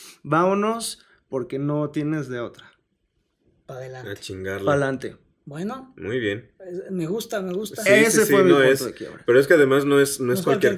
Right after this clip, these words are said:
Speaker 3: cosa,
Speaker 2: cosa.
Speaker 3: no es cualquier cosa y, y
Speaker 2: Sí.
Speaker 3: creo que,
Speaker 2: Que haya, que de
Speaker 3: eh,
Speaker 2: ahí hayas pulido la persona que eres hoy es algo que habla muy bien de ti.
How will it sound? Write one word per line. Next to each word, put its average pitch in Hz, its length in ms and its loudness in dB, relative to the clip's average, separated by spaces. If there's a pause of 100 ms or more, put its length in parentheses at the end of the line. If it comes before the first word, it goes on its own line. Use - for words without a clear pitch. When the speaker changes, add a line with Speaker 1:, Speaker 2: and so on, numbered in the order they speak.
(100)
Speaker 3:
cosa, 92 140 -4
Speaker 2:
cosa. 85 120 -8
Speaker 3:
no 107 60 -6
es 127 80 -8
cualquier 139 320 2
cosa 143 320 2
y, 139 120 4
y 95 140 -4
Speaker 2:
Sí. 98 40 -12
Speaker 3:
creo 113 200 -2
que, 120 380 2 (760)
Speaker 2:
Que 202 80 -4
haya, 226 140 4
que 220 60 4 (220)
de - 20 4
Speaker 3:
eh, 214 60 4
Speaker 2:
ahí 220 140 4
hayas 262 260 0
pulido 208 460 -2
la 185 120 -4
persona 165 320 -10
que 190 120 -8
eres 175 200 -8
hoy 185 240 -4
es 175 140 -10
algo 175 340 -4
que 170 80 -10
habla 160 140 -8
muy 156 120 -14
bien 147 140 -16
de 135 80 -20
ti. - 160 -20